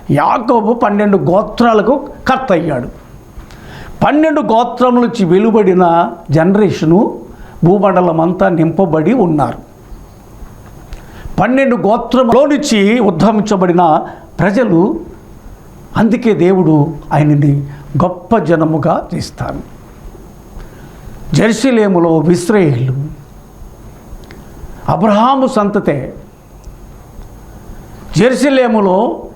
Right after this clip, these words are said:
ఇస్మాయేల్, ఇస్మాయేలు సంతతే. కనుక ప్రియ దేవుని సంగమా,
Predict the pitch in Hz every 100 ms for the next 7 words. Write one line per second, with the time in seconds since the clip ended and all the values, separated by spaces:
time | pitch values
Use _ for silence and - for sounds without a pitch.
0 | - 170 233 247 214 156 131 120 139 -
1 | - - - - - - - - - 214
2 | 302 285 269 233 196 196 226 - 147 135
3 | - - - - - - - - - -
4 | - - - - - - - - - -
5 | - 190 240 226 208 180 170 160 160 165
6 | - 156 165 160 139 147 147 160 147 151